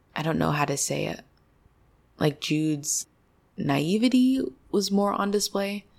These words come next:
but also she had, like, just one instant star and, like, was very new to all of this stuff. And so, like, now she seems a bit more sure of herself,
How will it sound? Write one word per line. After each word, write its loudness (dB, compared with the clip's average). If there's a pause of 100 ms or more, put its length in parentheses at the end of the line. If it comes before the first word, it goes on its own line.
(840)
but 4
also 6
she 4
had, 8
like, 2
just 2
one 2
instant -2
star -2
and, -2 (240)
like, -2
was 0
very 0
new -4
to -2
all 0
of -8
this -2
stuff. -6 (840)
And 0
so, 6
like, 4
now 0
she -4
seems -2
a -2
bit 2
more 2
sure 0
of 0
herself, -4